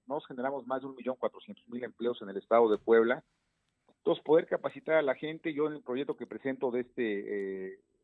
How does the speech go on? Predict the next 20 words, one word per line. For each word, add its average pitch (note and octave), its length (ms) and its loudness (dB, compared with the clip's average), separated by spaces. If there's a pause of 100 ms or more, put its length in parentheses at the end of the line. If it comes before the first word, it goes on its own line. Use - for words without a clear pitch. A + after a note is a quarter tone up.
(260)
después C3 320 2
de C#3 80 0
que A2 160 -4
se A2+ 100 -6
canceló, A#2 500 0
lo A2+ 100 0
que A#2 100 -6
esta A#2 100 -10
gente A#2 240 -8
nos G#2+ 140 -10
quedó B2+ 180 2
mal, C3+ 240 2 (400)
también C#3 240 0
presenté C3 320 -4
un D3 100 0
proyecto C3+ 540 4
donde A2 380 2
mi A2 100 -6
intención A#2+ 400 -4
era D3 220 0